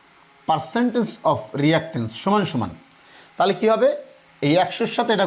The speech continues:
গুণ হবে, যোগ হবে, একশো plus তেত্রিশ দশমিক শূন্য পাঁচ সাত প্যারালাল।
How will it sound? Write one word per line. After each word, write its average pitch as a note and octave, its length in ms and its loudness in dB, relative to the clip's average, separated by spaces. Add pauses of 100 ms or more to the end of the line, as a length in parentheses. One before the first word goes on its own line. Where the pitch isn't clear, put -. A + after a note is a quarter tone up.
গুণ D#3+ 200 4
হবে, F#2+ 160 -4 (220)
যোগ E3+ 120 4 (100)
হবে, F2+ 140 -6 (960)
একশো - 360 -4 (160)
plus C3+ 360 2 (520)
তেত্রিশ G#3 560 0 (120)
দশমিক D3+ 440 0 (540)
শূন্য F3 280 -2 (220)
পাঁচ E3 220 0 (200)
সাত C#3+ 200 0 (1500)
প্যারালাল। G3+ 420 0